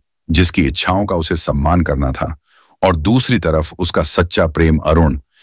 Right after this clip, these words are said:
जिसे वह किसी भी हालत में खोना नहीं चाहती थी। कई बार सीमा ने अरुण से मुलाकात की, उसे समझाया कि वह अपने परिवार की मर्जी के खिलाफ नहीं जा सकती। अरुण ने उसे यकीन दिलाया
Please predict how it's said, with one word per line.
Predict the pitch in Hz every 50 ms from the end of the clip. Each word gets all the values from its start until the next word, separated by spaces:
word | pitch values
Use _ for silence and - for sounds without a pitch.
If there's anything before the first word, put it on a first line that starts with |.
| - _ _ -
जिसे | 82 - 87 - 110
वह | 90 85 85 87
किसी | 85 - 92 82 - 113 101
भी | 95 87
हालत | 78 80 76 80 80 78 -
में | 80 76
खोना | - - 82 82 82 80
नहीं | 76 - 87
चाहती | 82 - 65 65 64 64
थी। | 65 - 62 - - _ _ _ _ _ - - - - - -
कई | - 131 165 185
बार | 165 156 143 139
सीमा | 120 - - 117 117 117 117 117
ने | 113
अरुण | 101 90 85 95 95
से | 87 - 92
मुलाकात | 85 82 82 82 80 80 87 90 90 -
की, | - 98 101 104 104 _ _ _ _ _ _ -
उसे | 104 92 - 107
समझाया | 87 - 87 82 76 67 - 92 95 107 110 120
कि | 120 101
वह | 90 80 87
अपने | 87 85 90 82
परिवार | - 78 76 76 76 82 87 92 90
की | 87 95
मर्जी | 80 76 78 78 73 87 95
के | 85 87 76
खिलाफ | - - 85 82 82 80 92
नहीं | 78 78
जा | 78 73 69
सकती। | 65 - - 64 - 65 62 - - _ _ _ _ _ _ _ _ _ _ _ _ -
अरुण | 117 131 165 202 214
ने | 208 208
उसे | 190 156 127 - 123 101
यकीन | 90 85 80 - 147 156 147
दिलाया | 104 82 73 69 67 69 71 73 80